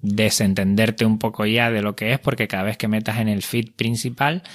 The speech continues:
ese feed híbrido que hemos hecho, automáticamente, ¿eh?, lo cogerá. Y iTunes es sin duda el mayor recopilatorio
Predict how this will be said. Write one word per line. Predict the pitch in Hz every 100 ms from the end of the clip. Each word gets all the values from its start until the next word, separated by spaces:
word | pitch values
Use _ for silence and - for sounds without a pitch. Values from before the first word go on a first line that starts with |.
| - - - _
ese | - - 101
feed | 107 95
híbrido | - 127 151 151 156 147
que | 113
hemos | 113 113
hecho, | 143 143 180 185 - - -
automáticamente, | 104 107 104 104 98 110 110 123 123 147 160 180 _ -
¿eh?, | 117 160 - _ - 107
lo | 98 95
cogerá. | 101 101 107 101 110 127 - _
Y | - 110
iTunes | 131 139 151 151 -
es | 120 113
sin | 113
duda | 113 135
el | 135
mayor | 110 117 131
recopilatorio | 127 - 107 101 98 95 92 120 131 139 170